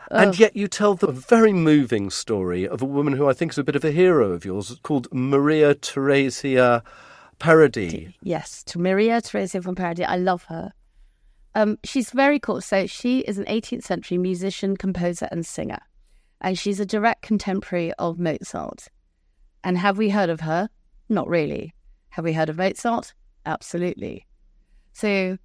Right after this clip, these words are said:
Speaker 2: Mozart loves her and knows her, and he even writes a concerto for her. She is, I, so here again, I think I mentioned before, if you have privilege of money and education,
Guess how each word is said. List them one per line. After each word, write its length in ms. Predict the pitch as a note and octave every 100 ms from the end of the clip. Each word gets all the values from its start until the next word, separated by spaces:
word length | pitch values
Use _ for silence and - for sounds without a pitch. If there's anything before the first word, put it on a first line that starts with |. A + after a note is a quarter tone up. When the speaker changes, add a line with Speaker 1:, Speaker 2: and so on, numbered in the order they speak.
| _
Speaker 2:
Mozart 680 | B3 D#4 - F3 E3+ - - _ _ A3+
loves 320 | G#3 F#3 -
her 220 | E3 F3
and 140 | F#3 F3
knows 280 | D3+ D#3
her, 200 | - D3 -
and 100 | F3
he 100 | G3
even 240 | G3+ G3
writes 240 | F#3 - -
a 40 |
concerto 600 | - E3+ - E3 - C3+
for 260 | - - D3+
her. 220 | - F#3 _ _ -
She 540 | - - D#4 D4+ C#4+ -
is, 460 | A#3 A3 G#3 - _ -
I, 140 | A#3 - - - -
so 180 | - B3
here 260 | A3+ C4
again, 280 | A#3 A3 G3+
I 80 | F3
think 180 | G#3 G3+
I 60 |
mentioned 280 | G3 F#3+ G3+
before, 300 | G3 F#3 E3
if 140 | G#3 -
you 100 | G3
have 140 | G3+
privilege 640 | - C#4+ A#3+ G3+ F3 F#3 -
of 140 | F3+
money 480 | F3 G#3 G3+ G3+ G#3
and 120 | - F#3
education, 800 | E3+ F3 A3+ A3 - E3+ D#3+